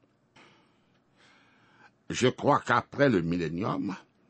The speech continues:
il y aura quelque chose d'encore plus merveilleux pour l'enfant de Dieu.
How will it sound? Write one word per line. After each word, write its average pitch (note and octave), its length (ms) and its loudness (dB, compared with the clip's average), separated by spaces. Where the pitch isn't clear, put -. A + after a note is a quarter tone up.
il F2 100 -6
y F#2 40 0
aura F2+ 360 0
quelque G#2+ 360 -2
chose F2+ 280 -6
d'encore F2 440 -4
plus D#2+ 200 -6
merveilleux D2 800 -6
pour G2+ 140 -2
l'enfant F#2+ 400 0
de D#2 160 -4
Dieu. - 280 -16